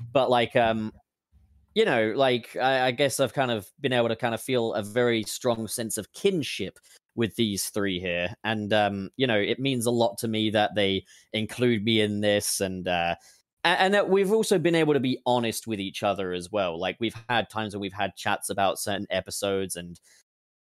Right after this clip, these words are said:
stuff like that, and, like, we've been able to be open and honest and candid with one another. And, uh, you know, it's always worked out really well, and it's just such a valuable thing to have,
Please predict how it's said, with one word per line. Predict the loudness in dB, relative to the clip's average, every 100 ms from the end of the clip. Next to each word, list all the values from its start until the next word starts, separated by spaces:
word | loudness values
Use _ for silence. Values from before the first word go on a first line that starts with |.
| _
stuff | 0 2 2 2
like | 2 4
that, | 2 4
and, | 2 2
like, | 2 2
we've | 2
been | 2
able | 4 4
to | 2
be | 0
open | 2 2 2 0 0
and | -4 -4
honest | 0 2 2 -2
and | -8
candid | -8 -2 0 0
with | -2 0
one | 0
another. | 2 2 4 4 2 -4 -20 _
And, | 0 2 4
uh, | 4 4 0 -2
you | 0
know, | 2 0 -2 0
it's | 0 0
always | 0 2 4 4 2 -2 -6
worked | 0 2 2 2
out | 0 2
really | 0 -4
well, | 0 0
and | 0
it's | -2
just | -2
such | 0 0
a | 0
valuable | 0 2 2 2 0 -4 -6
thing | -4 -6
to | -6
have, | -6 -2 -2 -4